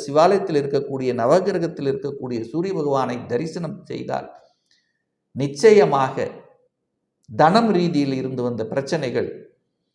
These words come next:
மனம் ரீதியில் இருந்து வந்த பிரச்சனைகள், குடும்ப ரீதியில் இருந்து வந்த பிரச்சனைகள், தகப்பன் ரீதியில் இருந்து வந்த பிரச்சனைகள் அத்தனைக்கும் ஒரு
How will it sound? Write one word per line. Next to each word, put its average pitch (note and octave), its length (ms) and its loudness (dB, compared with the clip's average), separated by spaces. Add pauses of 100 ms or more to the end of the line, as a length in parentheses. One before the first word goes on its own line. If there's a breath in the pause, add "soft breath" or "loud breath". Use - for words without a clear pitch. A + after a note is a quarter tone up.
(480)
மனம் A#3+ 280 6 (120)
ரீதியில் E3+ 440 2 (160)
இருந்து E3+ 300 -2
வந்த A#2+ 220 -2 (100)
பிரச்சனைகள், B2 580 -4 (600)
குடும்ப C4 400 4 (100)
ரீதியில் E3 420 0 (100)
இருந்து D#3 280 -2
வந்த A#2+ 300 -2
பிரச்சனைகள், B2+ 580 -4 (520)
தகப்பன் A#3 540 4 (100)
ரீதியில் D#3+ 460 -2
இருந்து C#3 300 -2
வந்த A#2 200 -4 (120)
பிரச்சனைகள் B2 580 -4 (200)
அத்தனைக்கும் D#3 880 -6
ஒரு A#2+ 120 -6